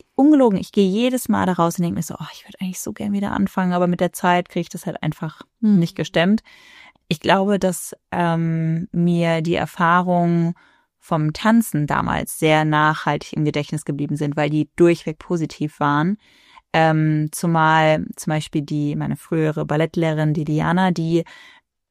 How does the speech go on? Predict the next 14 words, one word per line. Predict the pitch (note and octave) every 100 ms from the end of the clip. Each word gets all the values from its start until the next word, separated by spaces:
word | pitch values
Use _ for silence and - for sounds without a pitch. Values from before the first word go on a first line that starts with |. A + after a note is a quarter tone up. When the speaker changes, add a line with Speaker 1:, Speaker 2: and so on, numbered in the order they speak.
| _ _ -
Speaker 1:
hat | - -
mit | F#3
mir | F3
wieder | E3 E3+
angefangen | D3+ D#3 E3
zu | -
tanzen, | F#3 E3
als | F3 E3
ich |
mir | E3+
meinen | E3+ F3+
Fuß | - -
gebrochen | F3+ F3 E3 D#3
hatte. | - -